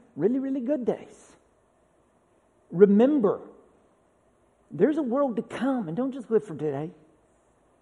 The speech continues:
And remember that in that world to come, we will finally see everything in subjection to Jesus. But for right now, we have to remember we live between two worlds, already and not yet.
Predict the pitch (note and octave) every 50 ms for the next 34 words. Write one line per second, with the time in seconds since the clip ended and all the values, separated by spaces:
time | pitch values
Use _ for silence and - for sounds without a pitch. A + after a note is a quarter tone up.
0 | _ _ _ _ _ _ _ _ _ _ _ _ _ _ _ - G#3+ G#3 A3 G#3+
1 | B3 C#4 D4 A#3+ G#3+ G#3 A3+ A3 B3 A#3+ C4+ C4 C4 C4 B3+ C4 A#3+ B3+ C4 B3
2 | A#3+ A#3+ - B3+ C#4 B3+ A3 G3+ B3 C#4 A#3+ A#3 B3+ B3 A#3+ - B3 A#3+ B3 A#3
3 | A3 G#3+ G3 - - - B3+ A#3 G3 F3+ D#3 E3+ - - E3 D#3 D3+ C#3+ - -
4 | C3+ A2+ D3+ C3 - - - D3 C3 C3 A#2+ B2 C3 A#2+ G2+ - D2+ E2 - _
5 | _ _ _ _ _ _ _ _ _ _ _ _ _ _ _ _ _ _ _ _
6 | _ - F#3+ F#3 - A3 A3 A#3 A#3+ B3 A#3+ A#3+ A#3 B3+ C#4 C#4 C4+ A3 A3 A3
7 | A3 A3 G#3+ G#3+ G#3+ G#3 G#3 G#3 G#3 G3+ G3 G#3 G3+ G3+ G#3+ A3 F#3 E3+ A3 A3
8 | - - A3 G#3+ G#3+ - A3 A#3 A3+ G#3 G#3+ A#3 A#3 A#3+ A3+ D#3 B2+ - - -
9 | - - - F3+ G3 G3+ G3 F#3+ G#3+ A3 A#3 B3 B3+ A#3 - - - - - -
10 | - _ _ _ _ - F#3+ G3 F#3+ F#3 F#3+ G3 G3 - E3+ F#3+ F#3 F3 - -
11 | -